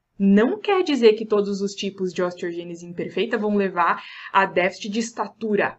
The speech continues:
no nosso paciente. Ele pode ter, sim, o crescimento normal, a criança pode estar na curva, assim, tudo lindo,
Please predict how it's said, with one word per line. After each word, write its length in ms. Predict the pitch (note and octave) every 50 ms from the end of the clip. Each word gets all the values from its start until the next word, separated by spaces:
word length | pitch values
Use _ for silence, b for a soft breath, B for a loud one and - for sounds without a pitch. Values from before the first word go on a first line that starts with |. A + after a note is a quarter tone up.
| _ -
no 120 | G3+ G3 F#3+
nosso 320 | G3 F3+ F3 - - -
paciente. 540 | - F#3 F3+ - - E3+ D#3+ C#3+ C3+ - _ _ _ _ _ _ _ -
Ele 180 | F#3 F#3 G3 G3
pode 460 | - - - G3 - A#3+ A#3+ D4 D4
ter, 160 | - B3 A#3+
sim, 560 | - - - - - F3 F3 G3 A#3+ C4 - _ _ _ _ _ _ _ _ _ _ _ _ - _ -
o 60 | A3+
crescimento 600 | G#3+ - A#3 A3+ A3+ - G#3 G3+ G3 G3 G3+ G3+
normal, 440 | F#3+ F#3 F#3+ F3+ F3 E3+ E3 E3+ G#3
a 60 | A#3
criança 340 | A3+ G#3+ G#3 G3+ G3+ - G3
pode 240 | - G3 F#3+ F#3 -
estar 160 | - G3+ F#3+
na 160 | F#3+ F3+ F3+
curva, 380 | - _ - G#3 G#3 G3+ G3 G3
assim, 200 | G3 - G3+ F#3
tudo 300 | - - G3+ F3+ F#3+ G#3
lindo, 440 | G3+ G3 G3+ G#3 G#3 A3 A3+ C#4+